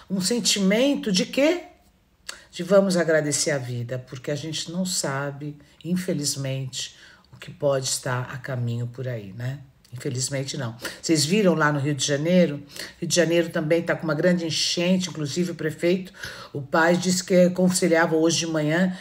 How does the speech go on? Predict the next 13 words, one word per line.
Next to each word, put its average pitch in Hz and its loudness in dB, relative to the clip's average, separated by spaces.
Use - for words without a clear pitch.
ninguém 180 4
nem 185 6
sair. 147 4
Olha 220 6
isso, 135 0
gente. 147 -2
É 208 6
enchente, 202 2
terremoto, 185 2
vendaval, 180 4
furacão, 170 0
guerra, 180 8
pandemia. 196 6